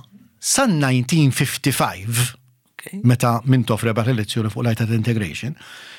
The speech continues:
Speaker 1: dejjem kien hemm it-tielet partit. Dejjem, dejjem, dejjem, dejjem.
Speaker 2: Vera.
Speaker 1: Fi nineteen fifty-five, in-nies ivvotaw biex iż-żewġ partiti. Fis-sixty-two, minħabba li kemm splinter groups fil-partiti,
Speaker 2: Kwistjoni
Speaker 1: ta' Ganado, ta'
Speaker 2: ġuża,
Speaker 1: Pellegrini,
Speaker 2: eccetera.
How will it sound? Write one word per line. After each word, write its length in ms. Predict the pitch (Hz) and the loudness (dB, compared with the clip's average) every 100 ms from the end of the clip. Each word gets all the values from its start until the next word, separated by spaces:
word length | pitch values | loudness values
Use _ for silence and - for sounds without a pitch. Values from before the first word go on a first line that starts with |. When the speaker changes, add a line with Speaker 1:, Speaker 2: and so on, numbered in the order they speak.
| - | -10
Speaker 1:
dejjem 320 | 147 233 247 233 | 0 2 2 0
kien 140 | 151 | 0
hemm 140 | 185 | 0
it-tielet 260 | 185 135 131 | 0 -2 -2
partit. 480 | 127 113 104 - - - | -2 -4 -10 -14 -16 -6
Dejjem, 400 | 254 339 127 98 - _ _ | -4 -4 -8 -12 -16 _ _
dejjem, 340 | 240 196 160 | -4 -2 0
dejjem, 240 | 147 139 110 | 2 2 0
dejjem. 200 | 95 - | -6 -12
Speaker 2:
Vera. 220 | - - - - | -16 -18 -14 -2
Speaker 1:
Fi 100 | 294 | 0
nineteen 240 | 143 180 | 2 0
fifty-five, 480 | 247 277 285 294 117 262 | -2 0 2 2 2 2
in-nies 220 | 202 190 | 2 2
ivvotaw 300 | 180 226 226 | 0 2 2
biex 220 | 143 147 | 2 0
iż-żewġ 240 | 147 113 101 | -2 -4 -6
partiti. 480 | 104 92 - - - - _ _ _ - - - - | -10 -10 -18 -20 -20 -20 _ _ _ -20 -20 -20 -6
Fis-sixty-two, 760 | - 190 170 - 202 302 175 107 - _ 151 | -2 0 0 0 0 4 2 0 -6 _ -2
minħabba 340 | 139 135 123 | 0 0 0
li 60 | 117 | 0
kemm 160 | 123 | 0
splinter 540 | 117 - 175 135 127 113 | -2 2 2 4 2 0
groups 300 | 107 101 - | 0 -2 -2
fil-partiti, 720 | 113 135 214 - 185 110 - | -4 0 0 2 0 0 -6
Speaker 2:
Kwistjoni 260 | 151 - 123 | -6 -6 -2
Speaker 1:
ta' 60 | 131 | 0
Ganado, 480 | 127 120 113 113 | 0 2 2 2
ta' 80 | 156 | 0
Speaker 2:
ġuża, 300 | 160 143 139 | 0 0 2
Speaker 1:
Pellegrini, 640 | 156 180 220 247 160 127 113 | 2 2 2 4 4 2 0
Speaker 2:
eccetera. 260 | 131 127 | -4 -12